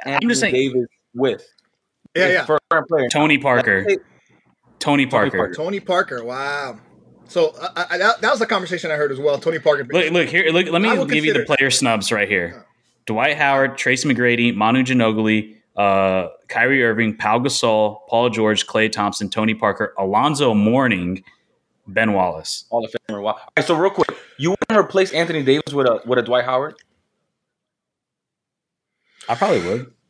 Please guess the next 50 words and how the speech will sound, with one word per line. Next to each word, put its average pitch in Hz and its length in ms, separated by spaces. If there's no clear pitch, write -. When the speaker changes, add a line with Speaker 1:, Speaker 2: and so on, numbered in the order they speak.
Speaker 1:
I, 175 100
like, 190 180
I 170 180
feel 247 160
like 247 160
Anthony 170 300
Davis 160 300
Speaker 2:
Yeah, 160 60
Speaker 1:
is - 120
too, 143 120
Speaker 2:
I - 40
think 139 80
Speaker 1:
not 214 180
that 226 100
he 151 100
Speaker 2:
that's, 127 120
I - 60
Speaker 1:
can't 220 140
Speaker 2:
think 170 80
Speaker 1:
be. 120 160
I 110 60
Speaker 2:
that's 160 100
Speaker 1:
just 226 120
feel 208 120
like 190 100
it's 139 140
too 156 160
soon. 110 500
Speaker 2:
Yeah, 143 140
I 131 60
think 180 160
that's 175 140
a - 40
little, 135 480
that's 127 140
more 135 180
fair. 123 260
Like, 104 360
honestly, 131 280
Dwight 123 280
held 123 180
it 101 80
down 117 280
in 98 200
the 107 60
early 107 180
two - 220
thousands. 98 520
Like, 90 200
it, 101 80